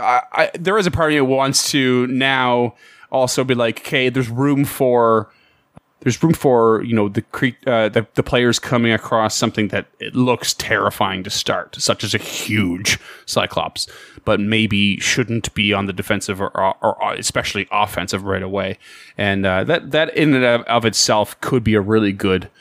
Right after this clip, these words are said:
uh, learning moment, maybe. Uh,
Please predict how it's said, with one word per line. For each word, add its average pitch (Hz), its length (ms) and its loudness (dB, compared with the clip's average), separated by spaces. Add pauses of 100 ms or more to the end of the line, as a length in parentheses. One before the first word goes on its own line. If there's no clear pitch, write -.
(280)
uh, 87 240 2 (480)
learning 120 440 4
moment, 87 300 -2
maybe. 92 460 0 (160)
Uh, 98 580 0